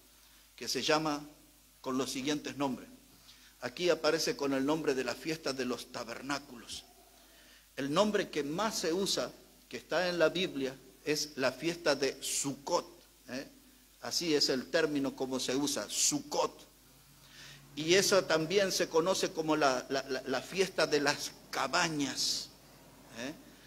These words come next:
Así que todos esos nombres puede encontrar para esta fiesta que terminó ayer, la fiesta de los tabernáculos, la fiesta de Sucot,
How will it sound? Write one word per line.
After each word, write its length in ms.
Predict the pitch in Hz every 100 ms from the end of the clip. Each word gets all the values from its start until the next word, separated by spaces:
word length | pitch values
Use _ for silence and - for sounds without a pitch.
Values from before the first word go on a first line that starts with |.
| -
Así 240 | - 127 196
que 160 | 185
todos 420 | 175 220 226 190 202
esos 240 | 180 180
nombres 380 | 170 202 165 156
puede 220 | 180 175
encontrar 640 | 160 156 139 165 170 143 -
para 220 | 139 156
esta 240 | 160 151
fiesta 440 | - 175 170 143 127
que 120 | 127
terminó 500 | 139 135 143 160 170
ayer, 360 | 151 165 170 - - - - -
la 160 | 117 131
fiesta 400 | - 190 185 156
de 80 | 156
los 180 | 151 -
tabernáculos, 840 | 151 143 143 175 170 170 151 151
la 120 | 135
fiesta 420 | - 185 170 147
de 160 | 143 143
Sucot, 540 | - - 269 170 156